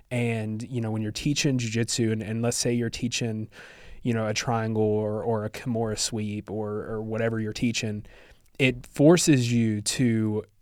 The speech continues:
see it from a different perspective. And when you're teaching it and saying it out loud and actually going through the steps and really taking your time of, "No, how, this is how I grab the wrist. I've got my thumb out instead of my thumb in," or, or whatever it may be.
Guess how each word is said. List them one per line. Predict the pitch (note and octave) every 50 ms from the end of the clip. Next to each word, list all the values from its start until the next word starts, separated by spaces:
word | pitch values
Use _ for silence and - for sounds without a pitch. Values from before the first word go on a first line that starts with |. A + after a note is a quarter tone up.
| _ -
see | - - - - - D3+ C#3+ C#3+ C3
it | A#2+ A2 -
from | - - A#2+ G#2+
a | G#2+
different | G#2+ A2 - B2 A2 -
perspective. | - A2+ - - G2+ F#2 - - - - - -
And | A#2+ B2
when | B2+ B2
you're | A#2+ A2+
teaching | G#2+ - - C#3+ C#3 - D3+ C#3
it | A2+ A2
and | A#2 -
saying | - - A#2+ A#2 B2 B2
it | A#2+ A#2 A2+
out | A2 G#2 - -
loud | G#2+ G#2 A2 G#2+ G#2+ G#2+ G#2+
and | G#2+ G#2
actually | G#2 A2+ - - - A2+
going | G#2+ G#2 A2 A2+ A#2 A#2+
through | - B2 A#2+ A2
the | A2+ -
steps | - - G2+ G2+ G#2 - -
and | G#2 G#2
really | A2 A#2 B2 B2
taking | A#2 - A#2+ A2+ - A2+
your | G#2+ A2 G#2+
time | - G#2+ G#2+ G#2+ G#2+
of, | G#2
"No, | A2 G#2+ G#2+ G#2 -
how, | - - A2 A2+
this | G#2+ G#2+ C3+ C3+ -
is | C#3+ A#2
how | B2+ C3
I | A2+ G#2+ G#2+
grab | - G#2+ G#2 G2+ G#2
the | A2 G#2+
wrist. | G#2+ G2+ - -
I've | A2 A2+
got | A2+ F#2
my | G#2
thumb | G#2 - B2 A2+ G#2+ F#2 A2
out | G#2+ F#2+ G2 F#2+
instead | G2+ G#2+ - - A2
of | G#2
my | G#3
thumb | - - G3 F#3+ F#3+ G2
in," | - F#2 G2 F#2+
or, | G2 G#2 - - -
or | -
whatever | C3 A#2 A#2+ A#2 A#2+ A2+ G#2+ A#2 G#2+
it | G2 G#2
may | G#2+ G#2 G2+
be. | G#2+ A2+ A2 G#2+ -